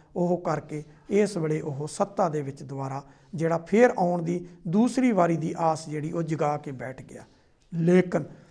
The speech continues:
ਜਿਹੜਾ ਸੂਬੇ ਦਾ ਨੁਕਸਾਨ ਹੋਇਆ, ਇਹ ਤਿੰਨ ਵੱਡੇ ਘੁਟਾਲੇ ਜਿਹੜੇ ਮਿਥੇ ਗਏ, ਦੋ ਕੈਪਟਨ ਅਮਰਿੰਦਰ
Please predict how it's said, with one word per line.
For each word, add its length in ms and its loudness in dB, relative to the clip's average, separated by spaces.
ਜਿਹੜਾ 360 2
ਸੂਬੇ 440 2
ਦਾ 120 2
ਨੁਕਸਾਨ 420 -8
ਹੋਇਆ, 260 -18
ਇਹ 100 0
ਤਿੰਨ 460 2
ਵੱਡੇ 440 2
ਘੁਟਾਲੇ 560 0
ਜਿਹੜੇ 320 -2
ਮਿਥੇ 400 0
ਗਏ, 200 2
ਦੋ 260 10
ਕੈਪਟਨ 520 2
ਅਮਰਿੰਦਰ 460 0